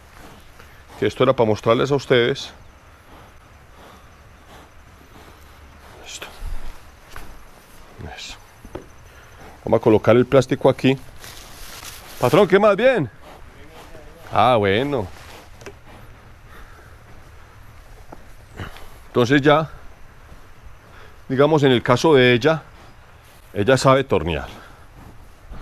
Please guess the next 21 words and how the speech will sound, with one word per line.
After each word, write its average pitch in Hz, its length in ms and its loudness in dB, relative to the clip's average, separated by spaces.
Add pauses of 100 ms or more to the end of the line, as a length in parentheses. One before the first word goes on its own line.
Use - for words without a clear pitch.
(280)
Vuelve 107 340 4
y - 40 8
la 104 60 4
molesto. 80 480 -4 (1700)
Eso. - 320 -12 (840)
Entonces, 165 560 2 (1200)
vamos 170 180 4
a 190 40 4
enseñarle 175 580 2 (1300)
a 120 80 4
que 135 160 2
tornee 139 480 4
mirando 127 520 2
con 135 140 0
la 107 80 4
cabeza 101 320 0
hacia 117 200 2
adentro. 170 360 -2 (1900)
Vamos 104 240 -2
a 117 40 4
empezar. 117 500 2